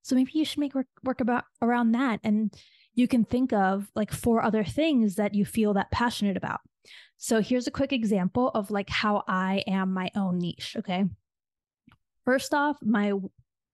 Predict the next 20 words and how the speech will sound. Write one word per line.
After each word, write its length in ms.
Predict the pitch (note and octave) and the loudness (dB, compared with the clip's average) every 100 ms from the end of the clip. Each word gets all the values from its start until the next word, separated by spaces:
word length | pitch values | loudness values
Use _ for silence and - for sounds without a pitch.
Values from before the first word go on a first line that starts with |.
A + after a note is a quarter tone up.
| _ _ _ _ - | _ _ _ _ 0
main 340 | A#3 B3 C#4 | 2 2 2
interest 440 | C4+ C4+ C#4+ D#4+ C4+ | 0 -2 0 0 0
is 80 | A3 | -2
gonna 180 | A3+ | -2
be 140 | A3+ A3 | 0 0
art 240 | G#3+ F#3 - | 0 -2 -2
and 120 | G3+ | -4
design. 380 | F#3+ - - - | -4 -8 -14 -8
Like, 140 | G#3+ G#3 | -4 0
I 140 | A3+ | 0
always, 640 | - G#3 G3+ G3+ F#3+ - - _ _ _ _ - | 0 0 0 -2 -6 -12 -20 _ _ _ _ -2
I 40 | |
have 200 | G#3 F#3+ | 0 0
this 140 | E3+ - | -2 -6
podcast, 560 | - G3 G3 G#3+ F#3 - | -2 -4 -2 -4 -4 -4
I 60 | |
have 180 | F#3 F#3 | -6 -6
my 80 | - | -4
website, 600 | F#3+ F#3 F#3 G3+ F3+ F3+ | -4 -4 -4 -4 -2 -2
my, 180 | F3 | -4